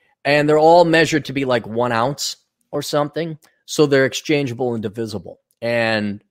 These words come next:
I think for a while they were doing that to, like, kinda cross the border, like, "Oh, it's just my jewelry." Uh, but there was a very monetary, economic reason and value for that. Um, but what you don't want is ornate shit with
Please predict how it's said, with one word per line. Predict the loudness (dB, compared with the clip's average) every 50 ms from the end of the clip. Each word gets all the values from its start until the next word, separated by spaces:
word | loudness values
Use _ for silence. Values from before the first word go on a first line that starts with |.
| _ _ -16
I | -16
think | -10 -6 -4 -4 -4
for | -2 -2 -2
a | 0
while | 2 2 4 4 4 4 2
they | 2
were | 0 0
doing | -2 -4 -4 -4 -2 -2
that | -2 -2
to, | -2 -2
like, | -2 -2 -4 -4
kinda | -6 -8 -8
cross | -6 -4 -2 0 0 0 -2
the | -6 -6
border, | -6 -4 -2 0 0 0 0 0
like, | -2 -2 0 0
"Oh, | 0 0
it's | -2 -2
just | -6 -8 -8 -6
my | -4 -4 -4
jewelry." | -4 -4 -4 -2 0 0 0 -2 -2 -6 _ _ _ _ _ _ _ _ _ _
Uh, | -12 -8 -6 -2 -2 -2 -2
but | -4 -4 -4
there | -4 -4
was | -2 -2 -2
a |
very | -2 0 2 2 2 2 2 2
monetary, | 0 0 0 2 2 2 2 0 -2 -2 -4 -4 -2 -2 -2 -2 -2 -2 -4 -4 -4 -4 -4
economic | -4 -4 -4 -6 -4 -4 -4 -4 -4 -6 -6
reason | -8 -8 -8 -6 -8 -8
and | -8 -8
value | -8 -8 -8 -8 -10 -12
for | -14 -12 -10 -10 -10 -10
that. | -12 -14 -16 -18 -20 _ _ _ _ _ _ _ _ _ _ _ -10
Um, | -8 -6 -6 -6 -6 -8 -10 -14 -18 _ _ _ _ _ -20 -14 _ 0
but | 0 0 0 0 -8 _ -20 _
what | -6 -2 0 0 2
you | 2 4
don't | 4 6 6 6 4 4
want | 4 2 2 0 -2
is | -4 -4 -4 -4 -4
ornate | -4 -2 -2 -2 -2 -4 -4 -6
shit | -6 -6 -4 0 0 0 0 -2 -6 _ _ _ _ _ _ -6
with | -4 -4 -4 -6